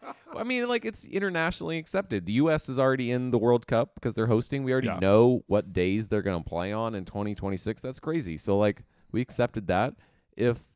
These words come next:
Speaker 1: Saint Bonaventure goes through and wins the N I T, put 'em in the tournament next year. That'd give a coach a reason to stay, players
Speaker 2: It actually
Speaker 1: a reason
Speaker 2: could be
Speaker 1: to
Speaker 2: a
Speaker 1: stay.
Speaker 2: great recruiting pitch.
Speaker 1: Yeah, we're in.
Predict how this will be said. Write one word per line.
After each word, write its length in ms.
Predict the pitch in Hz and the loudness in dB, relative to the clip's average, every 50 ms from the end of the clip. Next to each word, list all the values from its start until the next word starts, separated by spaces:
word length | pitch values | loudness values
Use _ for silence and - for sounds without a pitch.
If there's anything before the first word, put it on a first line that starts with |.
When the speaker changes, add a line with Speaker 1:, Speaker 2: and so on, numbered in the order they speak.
| _ _ _ | _ _ _
Speaker 1:
Saint 360 | - - - 131 139 143 127 | -12 -4 -2 -2 -2 -2 0
Bonaventure 640 | 123 120 127 143 147 107 90 92 87 - - 85 80 | 2 2 2 2 0 0 0 -2 -2 -2 -4 -4 -2
goes 260 | 82 90 90 92 - | 0 0 0 0 -2
through 380 | - - 95 95 98 107 120 120 | -4 -4 -2 0 2 2 2 2
and 160 | 101 90 82 | 0 0 -2
wins 320 | 85 87 90 101 110 95 | -2 -2 -2 -2 -4 -4
the 100 | 95 92 | -4 -4
N 140 | 71 95 101 | -4 -4 -4
I 140 | 104 107 117 | -4 -4 -6
T, 280 | - - 135 147 185 | -6 -6 -6 -6 -6
put 180 | 185 - - 208 | -8 -6 -4 -4
'em 80 | 214 226 | -4 -2
in 60 | 220 | -4
the 80 | 220 | -6
tournament 340 | - - 220 233 240 202 87 | -4 -4 -6 -4 -6 -4 -2
next 240 | 107 107 - - - | -2 -2 -4 -4 -4
year. 300 | 98 95 90 85 95 - - _ _ _ _ _ _ _ | -2 -2 0 -2 -4 -8 -16 _ _ _ _ _ _ _
That'd 200 | _ - 131 170 | _ -2 -2 0
give 100 | 165 175 | 0 0
a 60 | 156 160 | 0 2
coach 280 | - 156 143 165 - | 4 4 4 4 2
a 60 | - | -4
reason 280 | 131 143 143 143 143 139 | -4 -4 -4 -4 -4 -6
to 60 | 143 | -8
stay, 520 | - - - 127 120 127 135 156 165 170 160 | -8 -4 0 0 2 2 0 -2 -4 -6 -8
players 260 | - - - 95 104 113 | -6 -2 2 2 4 4
Speaker 2:
It 40 | |
actually 160 | 139 - 156 151 | 4 4 4 2
Speaker 1:
a 40 | |
reason 120 | 147 113 85 120 | 2 2 2 2
Speaker 2:
could 20 | 110 | 4
be 60 | 110 104 92 | 4 4 4
Speaker 1:
to 60 | - | 4
Speaker 2:
a 20 | |
Speaker 1:
stay. 20 | 80 | 6
Speaker 2:
great 140 | 104 143 165 | 6 6 6
recruiting 460 | 117 107 90 92 107 127 131 110 92 | 4 0 -2 2 2 2 2 2 -2
pitch. 400 | 87 - - 78 - - - - | -4 -8 -10 -10 -12 -14 -16 -12
Speaker 1:
Yeah, 260 | 90 90 113 170 233 208 - _ | -4 -4 -2 -2 -2 -6 -10 _
we're 220 | - 101 117 143 | 4 6 6 8
in. 260 | 190 233 285 294 208 | 8 6 4 2 0